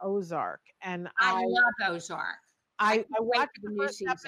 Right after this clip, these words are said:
Speaker 1: episode and I just couldn't get into it. And Dina threatened me. Like, she was like,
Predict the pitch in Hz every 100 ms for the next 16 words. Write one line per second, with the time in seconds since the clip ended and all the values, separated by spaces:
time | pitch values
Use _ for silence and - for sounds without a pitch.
0 | - 269 262 262 254 226 190 180 220 -
1 | 247 214 226 220 220 240 214 160 180 220
2 | 220 233 220 - 196 208 196 185 165 175
3 | 151 120 104 147 151 - 202 180 190 170